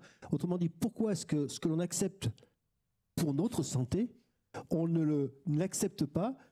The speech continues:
pour des résultats sportifs sur lesquels on pourrait très bien a-, a-, devoir attendre. On sait qu'on doit attendre, je sais pas, est-ce que trois, quatre, cinq, peut-être même dix ans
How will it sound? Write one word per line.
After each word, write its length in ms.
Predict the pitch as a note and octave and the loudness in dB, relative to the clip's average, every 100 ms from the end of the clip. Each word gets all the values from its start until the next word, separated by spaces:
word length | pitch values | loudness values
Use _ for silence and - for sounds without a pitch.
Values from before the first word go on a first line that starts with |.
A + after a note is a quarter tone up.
| _ - | _ -2
pour 160 | D#3 | 0
des 100 | D3 | 0
résultats 280 | D3 - E3 | -2 0 -2
sportifs 480 | - C#3 - B3+ - | -2 -4 0 -2 0
sur 120 | C#3+ | 0
lesquels 220 | C#3 F#3 | 0 0
on 60 | G#3+ | -2
pourrait 180 | - C#3 | 0 -2
très 160 | - | -2
bien 220 | E3+ F3 E3 | -2 -2 -2
a-, 300 | B2+ - - | -6 -6 -4
a-, 60 | F3 F3 | -4 -2
devoir 560 | C#3 B2+ E3 E3+ E3+ | -2 0 0 0 -2
attendre. 380 | C#3 - A#3 B3+ - - | -2 -2 0 -2 -6 -4
On 100 | D#3+ | -2
sait 320 | D#3 - A3 C#4+ | 0 0 0 0
qu'on 160 | F3+ | 0
doit 200 | D#3+ D#3 | 0 0
attendre, 360 | C#3 - F#3 A#3 - - - | 0 -2 -2 -6 -12 -10 -4
je 100 | B2 | -2
sais 160 | C3+ | -2
pas, 240 | - C#3+ F3 | -2 -2 -2
est-ce 160 | - | -2
que 80 | - | -4
trois, 280 | - D3 F#3 | -2 -2 -2
quatre, 300 | - D3 - | -2 -4 -2
cinq, 300 | - E3+ E3 | -2 -2 -2
peut-être 320 | E3+ E3+ E3 | -4 -4 -2
même 160 | E3 D3+ | 0 0
dix 240 | C#3 C#3+ | 0 2
ans 160 | G3+ | 0